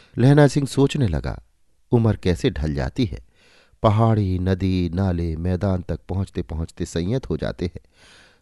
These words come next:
ढलती हुई उम्र में वर्तमान के खिसकने और भविष्य के अनिश्चय घेर लेते हैं। चीन की लड़ाई में जख्मी होने पर जब अस्पताल में था, तो हर नर्स उसे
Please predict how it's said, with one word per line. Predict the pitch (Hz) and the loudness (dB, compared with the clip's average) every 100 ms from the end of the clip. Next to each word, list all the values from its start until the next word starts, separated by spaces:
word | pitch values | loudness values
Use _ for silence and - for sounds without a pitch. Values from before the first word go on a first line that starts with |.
| - | -4
ढलती | 98 135 127 135 | 4 4 4 2
हुई | 120 123 | 4 6
उम्र | 113 113 104 | 4 4 2
में | 101 | 0
वर्तमान | 85 104 - 101 101 | 0 -2 -2 -2 -2
के | 92 90 | -4 -10
खिसकने | - 95 113 - 95 | -8 -8 -6 -6 -4
और | 80 | -4
भविष्य | 67 92 107 - 98 | -4 -4 -4 -4 -8
के | - 71 - - - _ - | -6 -6 -6 -16 -20 _ -2
अनिश्चय | 107 110 - 92 76 | 0 0 -2 -2 -2
घेर | 71 107 120 92 | -2 -2 0 0
लेते | 71 - | -6 -4
हैं। | 87 - - _ _ _ _ _ - | -6 -6 -12 _ _ _ _ _ 0
चीन | 131 139 | 2 4
की | 123 | 4
लड़ाई | 104 113 120 113 | 6 6 6 6
में | 101 | 4
जख्मी | 90 107 113 104 | 2 0 0 -2
होने | 85 101 101 | 0 0 -2
पर | 95 92 - _ _ - | 0 -2 -4 _ _ -4
जब | 98 85 - | -2 -2 -2
अस्पताल | 165 - - 120 131 | -4 -2 0 2 2
में | 123 | 2
था, | - 73 - _ _ _ - | 0 -2 -4 _ _ _ -6
तो | 76 | -2
हर | 85 107 | 0 0
नर्स | 87 95 90 - | 2 0 0 -2
उसे | 80 - 85 | -6 -4 -6